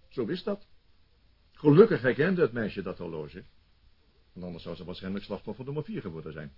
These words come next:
Dat horloge was namelijk van haar vriendin Janet Morgan, ook een prostituee.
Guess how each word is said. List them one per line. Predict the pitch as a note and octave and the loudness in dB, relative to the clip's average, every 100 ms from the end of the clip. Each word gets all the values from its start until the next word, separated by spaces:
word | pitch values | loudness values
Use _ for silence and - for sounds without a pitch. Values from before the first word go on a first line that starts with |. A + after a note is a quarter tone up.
| - - _ - - - - - _ _ _ _ - - - - _ _ | -20 -20 _ -20 -20 -20 -20 -20 _ _ _ _ -20 -20 -20 -20 _ _
Dat | C#3 D3 | -6 0
horloge | D#3 G#3 A3 G3 | 10 12 12 10
was | G3 F3 | 2 0
namelijk | F3 E3 F3 E3+ | -2 0 -2 -2
van | D#3 | -4
haar | C#3+ C3+ | -4 -6
vriendin | C3+ A#2+ D3 | -8 -8 -8
Janet | B2 C#3+ C3+ | -8 -8 -8
Morgan, | C#3+ D3 F2 D2 C#2+ - - - _ _ | -8 -6 -6 -10 -16 -20 -20 -20 _ _
ook | D3 C#3 | -8 -6
een | |
prostituee. | E2+ E2+ - C#2 D2+ C2+ | -10 -14 -16 -20 -18 -20